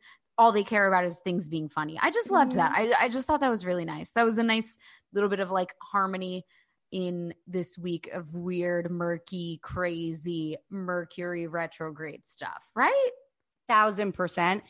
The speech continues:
Speaker 2: I love that story. And I also just think, like, you know, ultimately what we're talking about at the end of the day is, like,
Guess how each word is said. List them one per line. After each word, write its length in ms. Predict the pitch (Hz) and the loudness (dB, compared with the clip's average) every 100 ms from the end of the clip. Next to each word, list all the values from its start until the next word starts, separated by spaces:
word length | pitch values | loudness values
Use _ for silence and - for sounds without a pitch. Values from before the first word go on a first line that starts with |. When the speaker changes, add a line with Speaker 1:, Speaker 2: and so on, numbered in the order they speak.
| - - | -20 -2
Speaker 2:
I 80 | 208 | 0
love 320 | 220 214 226 | 4 6 6
that 180 | 262 254 | 6 4
story. 280 | - 208 202 | 2 0 2
And 120 | 226 | 2
I 60 | 226 | 2
also 260 | 233 254 | 2 2
just 200 | 233 233 | -4 -6
think, 120 | 254 | -4
like, 200 | 220 196 - - - | 0 0 -2 -12 -2
you 40 | |
know, 120 | 254 - | 2 4
ultimately 420 | 285 320 269 240 | 4 4 2 0
what 140 | 214 | -4
we're 80 | 202 | -6
talking 400 | 196 190 196 202 | 0 2 2 -2
about 160 | 185 175 | -2 -2
at 80 | |
the 120 | 175 165 | -2 -4
end 140 | 185 | -4
of 60 | 180 | -4
the 80 | |
day 220 | 180 165 165 | -2 0 -2
is, 120 | 165 | -4
like, 240 | 170 160 | -6 -8